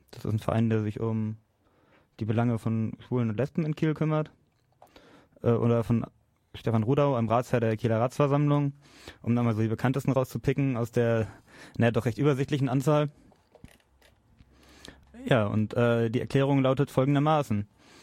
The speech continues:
In den letzten Tagen erleben wir in Deutschland und Westeuropa eine Welle antisemitischer Vorfälle. Antisemitismus wird auf Demonstrationen so offen und massenhaft geäußert wie lange nicht mehr. Angriffe auf Synagogen und Jüdinnen, Juden in Paris, Essen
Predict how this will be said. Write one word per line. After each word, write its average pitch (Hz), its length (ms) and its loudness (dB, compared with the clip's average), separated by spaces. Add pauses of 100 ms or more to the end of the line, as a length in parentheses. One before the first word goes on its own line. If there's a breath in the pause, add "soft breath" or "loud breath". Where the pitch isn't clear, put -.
(300 loud breath)
In 147 120 4
den 147 80 4
letzten 160 280 2
Tagen 151 320 4
erleben 131 300 4
wir 120 100 4
in 117 80 2
Deutschland 131 460 0
und 110 120 0
Westeuropa 123 560 2
eine 117 220 0
Welle 147 300 2
antisemitischer 131 680 2
Vorfälle. 107 520 2 (680 loud breath)
Antisemitismus 156 800 0
wird 156 120 0
auf 135 120 0
Demonstrationen 143 720 2
so 120 160 2
offen 165 240 2
und 131 120 0
massenhaft 143 480 0
geäußert 127 460 0 (400 soft breath)
wie 135 100 0
lange 143 220 4
nicht 107 220 0
mehr. 107 240 2 (500 soft breath)
Angriffe 160 580 4
auf 127 80 -4
Synagogen 143 540 2
und 131 120 2
Jüdinnen, 151 560 2 (420 soft breath)
Juden 147 360 2
in 117 120 2
Paris, 135 380 2
Essen 143 420 0